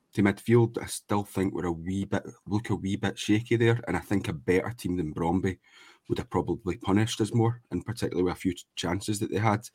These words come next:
Um, but overall, a fairly decent performance, and yeah, we're slowly getting there.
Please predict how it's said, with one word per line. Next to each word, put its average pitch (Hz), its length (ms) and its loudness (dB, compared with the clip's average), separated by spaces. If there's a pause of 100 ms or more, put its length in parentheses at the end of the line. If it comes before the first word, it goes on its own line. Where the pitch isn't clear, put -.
(600)
Um, 85 320 -2
but 98 60 4
overall, 98 560 6
a - 60 -8
fairly 104 260 6
decent 92 280 -4
performance, 90 680 -2
and 78 300 -6 (640)
yeah, 110 140 8
we're 92 80 2
slowly 117 500 6 (160)
getting 95 300 4
there. 104 180 0